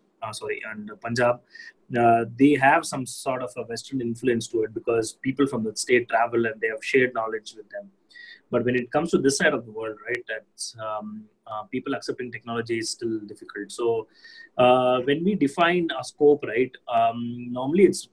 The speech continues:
uh, it's the business who, uh, dictates some of the features and functionalities. But through research, we tell them what works and what doesn't work. Though with Farmrise, the initial, uh, scope was to bring in all G P S and extreme technology and stuff. So we made it very clear that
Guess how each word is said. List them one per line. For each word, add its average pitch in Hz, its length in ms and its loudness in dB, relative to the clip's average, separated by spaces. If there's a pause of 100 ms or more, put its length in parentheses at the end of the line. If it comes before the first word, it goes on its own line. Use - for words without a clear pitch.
uh, 120 240 4
it's 117 220 -4
the 131 100 -14
business 131 420 4
who, 123 340 4 (240)
uh, 110 280 -6 (240)
dictates 123 440 4
some 117 160 -4
of 110 120 -8
the 117 80 -12
features 120 300 -4
and 107 120 -14
functionalities. 113 600 -6
But 127 180 0
through 139 200 8
research, 156 360 4
we 135 100 4
tell 123 200 4
them 139 160 2
what 120 260 2
works 120 220 -2
and 117 100 -14
what 104 180 -6
doesn't 104 280 -20
work. - 200 -20 (840)
Though 165 160 10
with 160 260 4
Farmrise, 165 480 4
the 147 140 2
initial, 151 520 0
uh, 131 220 0
scope 143 320 2
was 127 180 -6
to 131 80 -8
bring 127 220 -10
in 127 140 -10
all 117 160 -6
G 120 240 -18
P 127 120 -2
S 120 140 -4
and 113 140 -12
extreme 127 320 -6
technology 117 500 -4
and 107 100 -8
stuff. - 240 -6
So 113 320 0
we 113 100 0
made 117 180 2
it 120 100 -4
very 117 160 0
clear 117 340 -4
that 113 120 -8